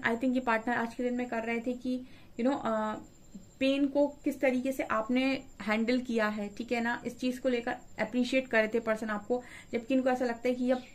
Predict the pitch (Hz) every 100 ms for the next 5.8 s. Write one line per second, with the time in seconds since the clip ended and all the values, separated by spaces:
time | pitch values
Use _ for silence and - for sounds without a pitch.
0 | - 202 247 269 269 262 254 233 247 220
1 | 220 226 247 247 240 247 262 262 240 226
2 | 233 240 247 240 220 214 226 233 240 -
3 | - - 254 240 269 254 226 220 - -
4 | 233 - 247 240 262 247 233 254 240 220
5 | 254 254 269 254 240 233 226 240